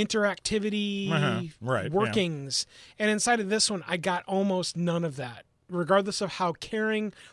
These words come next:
Speaker 1: regardless of how close they were, regardless of almost kissing, all of that, I, I, I didn't get any flavor of that
Speaker 2: Yeah.
Speaker 1: inside this episode. In fact, I think what I got inside this episode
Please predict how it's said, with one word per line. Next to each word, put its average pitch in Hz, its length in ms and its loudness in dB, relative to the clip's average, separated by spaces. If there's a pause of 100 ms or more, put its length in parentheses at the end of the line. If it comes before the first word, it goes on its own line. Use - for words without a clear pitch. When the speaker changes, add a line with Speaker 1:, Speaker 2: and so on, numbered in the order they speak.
Speaker 1:
regardless 180 480 0
of 180 80 -2
how 156 120 -4
close - 340 -2
they 220 100 -2
were, 202 320 0
regardless 175 480 -2
of 160 140 -6
almost 165 480 -6
kissing, 226 640 -2 (420)
all 226 180 4
of 214 40 0
that, 196 220 -2
I, 208 220 0
I, 196 140 -4 (100)
I 180 120 0
didn't 190 400 -2
get 190 260 -4
any 202 360 0
flavor 175 520 2
of 160 60 2
that 110 220 4
Speaker 2:
Yeah. 95 40 0
Speaker 1:
inside 147 300 -4
this 143 180 -6
episode. 147 420 -6 (360)
In 233 100 -2
fact, 233 240 6
I 190 80 2
think 214 180 0
what 202 120 4
I 170 80 2
got 175 260 2
inside 190 300 0
this 175 160 -2
episode 214 500 -2